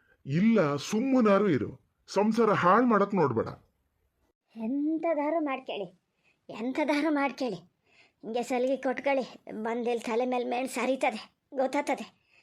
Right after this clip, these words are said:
Speaker 2: ಏನು ಎಲ್ಲ ಗತಿ ಇಲ್ದಿದ್ದಕ್ಕೆ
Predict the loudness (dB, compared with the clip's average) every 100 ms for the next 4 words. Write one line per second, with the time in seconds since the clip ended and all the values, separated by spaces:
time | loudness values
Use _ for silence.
0 | _ _ _ _ _ _ -10 -4 -2 -2
1 | 0 0 0 0 0 0 0 2 0 2
2 | 0 0 -2 -4